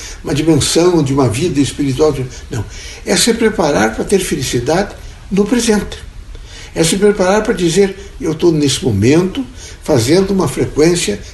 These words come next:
de alegria, de satisfação, de paz, de luz, de harmonia." Eu não posso viver num contraditório contínuo,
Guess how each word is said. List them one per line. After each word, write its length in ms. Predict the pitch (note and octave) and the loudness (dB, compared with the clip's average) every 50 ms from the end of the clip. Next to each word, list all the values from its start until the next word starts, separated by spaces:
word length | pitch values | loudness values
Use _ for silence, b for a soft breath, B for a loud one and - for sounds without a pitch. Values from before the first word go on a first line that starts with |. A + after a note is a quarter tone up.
| B - | B -4
de 100 | - D3 | 0 2
alegria, 760 | D3 D3 D3+ C3+ A#2+ C3+ D3 D#3+ D#3+ D#3+ D#3+ D#3+ D#3 D#3+ - - B B B B B B - | 2 4 4 4 4 4 4 4 4 4 4 4 2 2 -2 -8 B B B B B B -4
de 100 | - B2+ | -2 0
satisfação, 1040 | - - B2 - - - C3 A#2 G2+ - - - C#3 D3 D3 D#3 D3+ D3 D3 D3 B B B B B B B - | 0 0 -2 -2 -2 -2 -2 -2 -2 -2 0 2 4 6 6 6 6 4 2 0 B B B B B B B -8
de 100 | B2 G#2+ | -6 -6
paz, 760 | - - - C#3+ D3+ D3+ D#3 D3+ D3+ D#3+ D#3+ D#3+ - - - G#2 | -6 -4 -2 0 2 2 2 2 2 0 -2 -2 -4 -4 -6 -6
de 120 | G#2+ A#2+ | -4 -4
luz, 540 | A#2 A2+ A#2 B2+ D3 D#3 D3+ D3+ D3+ C#3 C3+ - - | -2 0 2 4 4 4 4 2 2 0 -2 -4 0
de 80 | C3 C3 | 2 2
harmonia." 560 | C3 A#2+ A#2+ B2+ C3 C3+ D#3+ F3+ F3 - B B B B B B B B B | 2 2 2 2 2 2 4 4 2 2 B B B B B B B B B
Eu 100 | - G#3 | 0 2
não 160 | G#3+ A#3+ A3+ F#3 | 4 4 4 2
posso 440 | - - A#3+ B3 A#3+ - - A#3 | 2 2 2 2 2 2 4 4
viver 240 | G3+ F3 - G3 G#3+ | 4 4 4 2 2
num 80 | G#3 G3 | 2 0
contraditório 720 | - F#3+ D#3+ C3+ F3 E3+ D#3 C#3+ C3 - F#3+ G3 G#3 G3 F#3+ | 0 0 0 2 0 0 -2 -2 -2 0 2 2 2 0 0
contínuo, 800 | - G#3+ G3 E3 D#3 D#3+ G#3+ A3 B3+ B3+ A#3 F#3 C#3 A2+ - | 2 4 4 4 2 2 2 2 2 4 4 2 2 0 -4